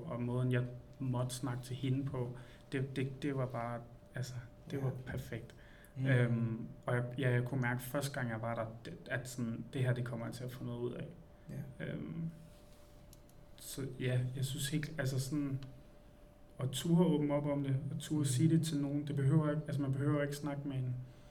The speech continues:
Speaker 1: psykolog i første omgang. Altså det var også sådan en, en ven, der sådan anbefalede mig at gå til psykolog, øhm, fordi jeg ligesom delte det med hende.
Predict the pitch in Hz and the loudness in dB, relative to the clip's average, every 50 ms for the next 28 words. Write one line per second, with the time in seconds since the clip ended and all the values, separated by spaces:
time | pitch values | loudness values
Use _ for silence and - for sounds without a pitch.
0 | - - - - - - - - - - - - - 135 139 139 135 139 143 147 | -18 -18 -20 -20 -20 -16 -12 -10 -8 -8 -4 -2 0 2 2 4 4 4 4 2
1 | 127 - - 131 127 - 131 131 135 135 131 127 127 127 127 - - 131 131 123 | 2 0 0 -2 -2 -2 -2 -2 0 0 2 2 0 0 0 0 0 0 0 2
2 | 135 139 135 127 127 127 131 131 - - 151 135 127 131 131 131 - - 127 123 | 2 2 2 2 2 0 0 0 0 0 0 0 0 0 -2 -4 -4 -2 0 0
3 | 123 123 123 - - - - - - - - - 127 123 123 123 127 127 135 139 | 0 0 -2 -4 -8 -14 -16 -16 -18 -12 -4 -2 0 2 2 2 2 2 2 2
4 | 139 143 - - 131 123 120 123 127 139 - - - - - - - - - - | 0 -2 -2 -2 -2 -2 -2 -2 -4 -6 -8 -10 -12 -16 -20 -20 -20 -20 -20 -16
5 | - - - - 139 135 139 - 135 135 143 143 135 - - 131 127 123 123 123 | -14 -8 -6 -4 -2 -2 -2 0 2 2 4 4 2 2 2 2 2 2 2 2
6 | 123 131 131 135 135 135 135 - - - 135 131 127 123 123 123 127 - - - | 2 2 2 2 0 0 0 -2 -4 -4 -2 -2 0 0 0 0 0 -2 -4 -8
7 | - - - - - - - - - - 131 131 123 120 117 120 120 - - - | -12 -16 -18 -18 -20 -20 -20 -12 -6 -2 0 0 0 0 -2 -2 -4 -6 -6 -8
8 | - - - - - - - - - - - - - - - - - - - - | -10 -12 -14 -16 -18 -20 -20 -18 -18 -18 -18 -20 -20 -20 -20 -20 -20 -20 -20 -20
9 | - - - - - - - - - - - - 135 131 127 123 123 123 120 127 | -20 -20 -20 -20 -20 -20 -20 -20 -18 -12 -8 -4 -2 0 2 4 4 2 2 2
10 | 123 123 - 131 127 123 123 127 127 123 120 113 113 123 127 131 | 0 0 2 2 2 2 2 0 0 -2 -2 0 2 2 4 4